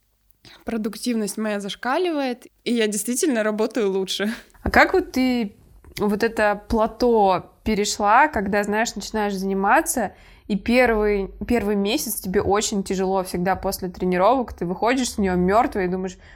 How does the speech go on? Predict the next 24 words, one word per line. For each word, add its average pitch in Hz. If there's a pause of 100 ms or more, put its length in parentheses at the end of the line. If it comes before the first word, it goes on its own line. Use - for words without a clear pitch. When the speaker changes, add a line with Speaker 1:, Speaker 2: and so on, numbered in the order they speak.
(100)
Speaker 2:
«Блин, 214
мне 202
ещё 214
щас 190
работать 254
восемь 220
часов, 185 (360)
я 214
лучше 220
не 208
буду 196
тренироваться». 190 (600)
Вот 202 (220)
как, 254
как 262
ты 196
пережила 202
этот 180
первый 190
месяц, 185
как -
ты 202
себя 180
уговаривала? 175